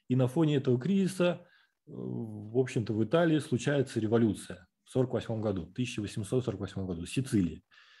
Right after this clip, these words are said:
Всё, щас мы, всё, всех этих, э, наших австрияк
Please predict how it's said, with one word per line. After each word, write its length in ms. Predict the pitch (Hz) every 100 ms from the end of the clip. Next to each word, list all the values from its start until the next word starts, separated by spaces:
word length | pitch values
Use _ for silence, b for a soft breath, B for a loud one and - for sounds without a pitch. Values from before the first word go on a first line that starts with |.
| _ _
Всё, 320 | - - 135 92
щас 460 | - 151 147 123
мы, 400 | 131 135 127 101 - _ _ _ - - - _
всё, 300 | - 123 98
всех 320 | - 113 110
этих, 320 | 104 101 - _
э, 120 | - -
наших 520 | - 104 95 - 104
австрияк 640 | 110 - 117 139 156 151